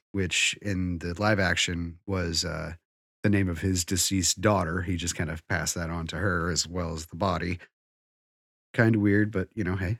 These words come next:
whatever. In the manga, it's actually his cat. <laughs>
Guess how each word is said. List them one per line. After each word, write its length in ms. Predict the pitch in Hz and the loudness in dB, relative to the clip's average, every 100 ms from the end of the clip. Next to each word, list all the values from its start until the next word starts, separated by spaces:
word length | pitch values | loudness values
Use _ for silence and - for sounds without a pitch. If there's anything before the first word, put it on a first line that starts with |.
| - | -2
whatever. 380 | 90 90 120 - _ - | -2 0 -2 -6 _ 6
In 100 | 131 | 6
the 60 | 120 | 8
manga, 360 | 107 143 117 | 8 6 6
it's 180 | 95 98 | 4 4
actually 600 | 104 95 - 104 98 98 | 2 2 2 2 0 0
his 240 | 80 80 | 0 0
cat. 400 | - - 95 82 | 0 0 0 -2
<laughs> 20 | - | -4